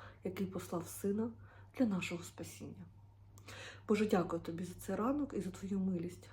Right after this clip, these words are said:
Дякую Тобі за Твою мудрість і за Твої ті принципи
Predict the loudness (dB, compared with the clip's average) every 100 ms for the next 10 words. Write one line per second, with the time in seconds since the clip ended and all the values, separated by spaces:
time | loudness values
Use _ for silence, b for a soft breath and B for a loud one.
0 | B B -4 -2 -2 -8 -8 -4 -4 -4
1 | B B B -2 0 2 4 4 4 4
2 | 2 -2 -4 -6 -2 0 2 2 2 2
3 | 0 -6 B B B 2 6 6 4 -6
4 | 2 2 4 4 2 0 0 0